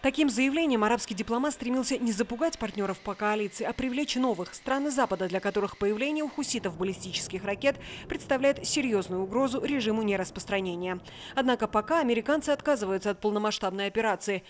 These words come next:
Они лишь готовы заправлять саудовские самолёты в воздухе, а также предоставлять силам коалиции разведданные. Вашингтон не намерен вводить войска на Ближний Восток ради саудовских интересов.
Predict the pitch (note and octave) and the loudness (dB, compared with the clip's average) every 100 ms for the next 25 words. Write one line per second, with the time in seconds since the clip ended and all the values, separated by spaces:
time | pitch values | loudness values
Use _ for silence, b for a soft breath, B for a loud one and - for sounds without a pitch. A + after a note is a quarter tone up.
0 | B B D4+ D4+ C4 F#3 G#3 B3+ A#3 G#3 | B B -2 2 2 4 4 4 2 0
1 | A#3 A3+ G3 - G#3 F3+ E3+ G#3 F#3+ F#3+ | 2 2 0 0 -2 -2 -4 -6 -4 -2
2 | F#3+ F#3 G3 G3 C#4+ A#3+ - C#4 B B | -2 -2 -4 -2 -2 -2 -2 -4 B B
3 | - D4+ C#4+ D4 B3 G3+ A3 G#3 G3 - | 0 2 2 2 0 -4 -2 0 0 0
4 | G3 F3 F#3+ F#3 A#3 - A#3+ G#3+ G3 G3 | -2 -2 -2 0 0 2 2 2 0 0
5 | F#3+ F#3+ F3+ F#3 F#3 - B B B3 C#4 | 0 0 0 0 -4 -6 B B -2 0
6 | C#4 C#4 C4 C#4+ C4 C4+ A#3 F3+ F3 F#3 | 2 2 0 4 4 4 4 2 0 -2
7 | F3+ E3+ F3 F#3 A3+ G3 F#3 F#3 F3 F3+ | -2 -4 -4 -2 -2 -2 -2 -4 -4 -4
8 | G3 C4 B3+ C4+ A#3+ - A3 E3+ E3+ - | -4 -4 0 0 0 -2 -2 -2 -6 -8
9 | E3 F#3 F#3 E3+ D#3+ F3+ | -6 -4 -4 -4 -4 -6